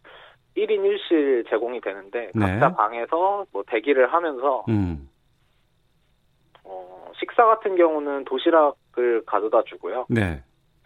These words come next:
Speaker 1: 그래서 저는 하룻밤 자고 이제 월요일 오후 두 시 쯤에
Speaker 2: 음.
Speaker 1: 음성 판정 결과가 나와서
Speaker 2: 네.
Speaker 1: 그때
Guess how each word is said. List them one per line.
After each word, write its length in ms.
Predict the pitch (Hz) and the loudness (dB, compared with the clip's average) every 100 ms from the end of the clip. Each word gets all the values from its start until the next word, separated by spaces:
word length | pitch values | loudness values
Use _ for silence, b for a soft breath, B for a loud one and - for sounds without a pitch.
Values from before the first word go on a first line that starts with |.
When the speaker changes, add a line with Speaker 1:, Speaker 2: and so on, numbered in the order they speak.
| b _ | b _
Speaker 1:
그래서 420 | - 123 127 123 113 | -10 -6 0 0 -2
저는 340 | 117 117 117 117 | -6 -8 -12 -2
하룻밤 460 | 185 190 - 165 151 | -2 0 0 0 0
자고 560 | 123 120 - 185 190 - _ _ - | 2 2 4 4 2 -2 _ _ -16
이제 180 | - | -8
월요일 800 | 104 95 117 165 170 151 117 95 - _ _ _ | -8 2 4 6 6 6 2 -4 -14 _ _ _
오후 1080 | 123 131 147 143 135 131 123 117 113 107 - _ _ | -8 -4 -2 -2 -2 -2 -2 -4 -4 -6 -10 _ _
두 160 | - 139 | -8 -4
시 160 | 123 - | -4 -4
쯤에 440 | 127 120 127 92 107 | -6 -4 -4 -4 -4
Speaker 2:
음. 200 | 101 85 71 _ _ - | -4 -6 -10 _ _ -20
Speaker 1:
음성 560 | 120 135 135 127 123 117 113 110 - | -4 -2 -2 -4 -6 -8 -14 -20 -8
판정 360 | 147 143 131 | -6 -4 -6
결과가 440 | 123 107 110 113 104 | 0 0 4 2 2
나와서 540 | 87 87 87 107 92 | 0 -2 -2 -4 -2
Speaker 2:
네. 240 | 117 104 76 | -2 -2 -4
Speaker 1:
그때 640 | - - 123 104 90 90 | -4 2 4 2 -2 -6